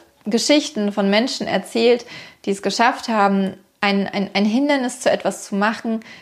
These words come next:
das sie weiterbringt. Und zwar nicht, indem sie darüber geklettert sind oder indem sie es umschifft haben,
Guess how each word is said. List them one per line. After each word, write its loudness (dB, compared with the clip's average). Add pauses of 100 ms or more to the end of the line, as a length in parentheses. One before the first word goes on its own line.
(160)
das 0
sie 0 (180)
weiterbringt. 0 (400)
Und -2
zwar 2
nicht, 2
indem 2
sie 0
darüber 4
geklettert -2
sind 0
oder -2
indem 0
sie 0
es -6
umschifft -2
haben, 2